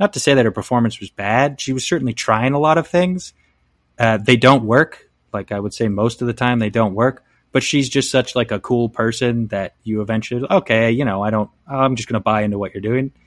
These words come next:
And then you're sort of just on this ride with her, and she puts in a pretty, like, interesting performance. I just think she was casted super poorly because it takes you immediately out of it, of this, like, I'm supposed to believe that this is nineteen ninety-nine,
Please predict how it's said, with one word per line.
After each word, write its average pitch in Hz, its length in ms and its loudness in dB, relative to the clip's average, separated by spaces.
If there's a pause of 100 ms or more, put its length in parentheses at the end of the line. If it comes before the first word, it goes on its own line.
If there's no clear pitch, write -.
(240)
And 135 160 2
then 147 200 4
you're 143 140 2
sort 147 240 2
of 139 100 0
just 135 200 2
on 127 140 2
this 117 180 -4
ride 113 200 0
with 143 140 0
her, 190 160 0
and 151 300 -4 (100)
she - 180 -4
puts 185 240 0
in 180 80 0
a 175 60 2
pretty, 175 320 2
like, 165 220 0
interesting 165 640 -2
performance. 180 500 -2 (320)
I 131 60 -4
just 175 120 -2
think 208 140 0
she 160 80 2
was 143 100 0
casted 170 460 0
super 135 300 -8
poorly 127 560 2 (380)
because 127 280 -4
it 127 180 -4
takes 160 320 -2
you 147 120 4
immediately 120 600 4
out 139 160 8
of 110 140 0
it, 101 300 -4
of 104 260 -6
this, - 320 -6
like, 101 220 -6
I'm 113 120 -2
supposed 123 280 -4
to 113 60 -10
believe 113 260 2
that 104 80 -2
this 110 160 -2
is 104 100 -10
nineteen 107 300 -4
ninety-nine, 113 640 -2